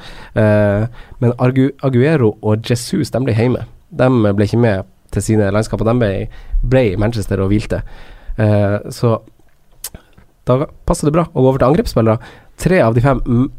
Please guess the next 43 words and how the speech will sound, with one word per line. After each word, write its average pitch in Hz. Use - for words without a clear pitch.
mestskårende 113
spissene 104
koster -
under 117
sju. 104
Eh, 117
det 123
ser 139
vel 120
først 208
og 135
fremst 170
at 110
også 139
spissposisjonen 170
kan 147
ha 123
vært 113
litt 104
lønnsom 113
i 98
år, 101
i 104
tillegg 113
til 104
forsvaret, 104
kanskje. 110
Eh, 113
hva 117
tenker 190
vi 127
nå, 147
eh, 104
fremover? 123
Amin, 120
har 113
du 165
noe 113
foretrukne 135
spisser 110
du 131
ser 127
på 120